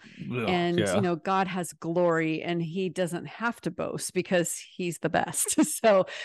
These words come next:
Speaker 1: Well, he
Speaker 2: there
Speaker 1: does
Speaker 2: are
Speaker 1: boast
Speaker 2: some
Speaker 1: a lot, though. He's very, he's
Speaker 2: <laughs>
Speaker 1: very, he's very proud of himself a lot, a lot of times in the, in the Bible,
Speaker 2: Yeah, I
Speaker 1: right?
Speaker 2: mean, and, uh, getting back to his glory and all of those kind of attributes, attributes of God, of course,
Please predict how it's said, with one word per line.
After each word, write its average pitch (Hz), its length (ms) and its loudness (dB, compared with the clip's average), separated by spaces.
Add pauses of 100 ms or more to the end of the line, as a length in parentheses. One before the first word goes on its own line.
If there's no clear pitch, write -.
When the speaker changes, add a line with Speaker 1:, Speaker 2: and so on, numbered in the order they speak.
(120)
Speaker 1:
Well, - 80 6
he 175 60 10
Speaker 2:
there 247 140 10
Speaker 1:
does - 60 8
Speaker 2:
are - 40 8
Speaker 1:
boast 185 220 10
Speaker 2:
some 165 100 8
Speaker 1:
a - 20 8
lot, 139 240 6
though. 101 220 0 (100)
He's 151 140 4
very, 151 200 8
he's 180 160 6
Speaker 2:
<laughs> 226 120 6
Speaker 1:
very, 180 360 6 (280)
he's 165 160 -2
very 170 320 6
proud 147 340 6
of 120 80 2
himself 113 380 0
a - 20 4
lot, 139 260 6
a 123 60 -2
lot 139 160 4
of 117 80 -2
times 113 220 -2
in 110 80 -6
the, 104 160 -10
in 120 80 0
the 117 60 0
Bible, 320 160 4
Speaker 2:
Yeah, 339 80 8
I - 20 4
Speaker 1:
right? 269 100 4
Speaker 2:
mean, 285 160 8
and, 240 400 2
uh, - 80 -2 (180)
getting 233 200 2
back 185 200 4
to 196 100 0
his 175 120 -2
glory 139 520 0
and 156 180 -4
all 175 240 2
of 160 140 -2
those 160 280 -2
kind - 240 -6
of - 140 -6
attributes, 165 560 0 (180)
attributes 160 480 -2
of 139 140 -6
God, 147 240 -2
of 151 80 -8
course, - 340 -2